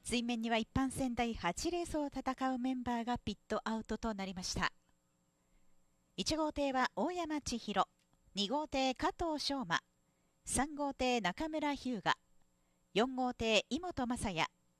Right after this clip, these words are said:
五号艇竹下大輝、六号艇前田敦也です。ホーム追い風が強く、一レースから今日は安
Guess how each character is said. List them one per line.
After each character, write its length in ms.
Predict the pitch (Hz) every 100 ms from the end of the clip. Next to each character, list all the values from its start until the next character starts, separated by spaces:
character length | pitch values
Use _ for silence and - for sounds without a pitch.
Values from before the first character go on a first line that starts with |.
| _ _ _ _ _
五 140 | 202
号 220 | 208 320
艇 260 | - 285 262
竹 300 | 208 190 349
下 260 | - 294 254
大 220 | 262 233
輝、 240 | - 175 _ _ _ _ _ _ _
六 240 | 190 294
号 180 | 311 302
艇 320 | - 254 226 _
前 260 | 180 277
田 220 | 349 311 302
敦 220 | - 214
也 100 | 185
で 120 | 180
す。 140 | - - - _ _ _ _ _ _ _ _ _ _ _ _ _ _ _ _
ホ 160 | 226
ー 40 | 226
ム 160 | 208 208
追 80 | 202
い 80 | 277
風 260 | - 269 254
が 160 | 247
強 300 | - 240 240
く、 240 | - 208 - _ _
一 200 | 196 220
レ 120 | 214
ー 40 | 208
ス 140 | -
か 80 | 208
ら 140 | 202
今 220 | 196 214 202
日 40 |
は 140 | 196 196
安 200 | - 220